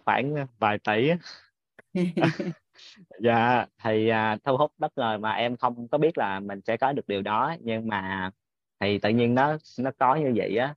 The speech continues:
Sau những lần mà em tiếp tục cố, cố định và ước mơ của mình á, nên, à, nó tuyệt vời lắm cả nhà, không diễn tả được bằng lời, chỉ có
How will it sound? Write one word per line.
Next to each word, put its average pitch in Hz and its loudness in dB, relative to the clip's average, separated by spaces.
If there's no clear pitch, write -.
Sau 113 2
những 107 -4
lần 101 -4
mà 104 -6
em 110 0
tiếp 147 4
tục - 2
cố, 147 4
cố 156 6
định 104 0
và 104 2
ước 151 0
mơ 131 0
của 131 -4
mình 107 -4
á, 131 -6
nên, 113 0
à, 113 -2
nó 151 2
tuyệt - -2
vời 107 2
lắm 127 -2
cả 135 2
nhà, 113 0
không 123 0
diễn 110 -2
tả 107 -2
được 110 -6
bằng 104 -12
lời, 101 -6
chỉ 113 2
có 147 -2